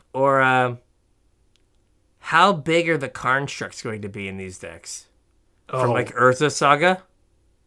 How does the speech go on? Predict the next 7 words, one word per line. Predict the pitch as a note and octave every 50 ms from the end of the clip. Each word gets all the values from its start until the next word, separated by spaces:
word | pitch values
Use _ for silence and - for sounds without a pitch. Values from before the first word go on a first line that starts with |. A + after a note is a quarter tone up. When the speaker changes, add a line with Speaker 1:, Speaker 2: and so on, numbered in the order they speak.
| _ _ _ - C#3 C3 C3+
Speaker 2:
Enormous. | C#3 C#3 C#3 C3+ C3+ C3 B2+ B2 B2 A#2+ A#2+ A#2+ A#2+ A#2+ B2 B2+ B2 A#2+ A#2 A2+ A#2 A2+ - -
Speaker 1:
Like, | C#3 C#3+
Speaker 2:
Oh, | C#3 C#3 C#3
Speaker 1:
how | D#3+
Speaker 2:
and | D#3+ C#3
that | C3+ C3 -
gets, | - D3+ - - -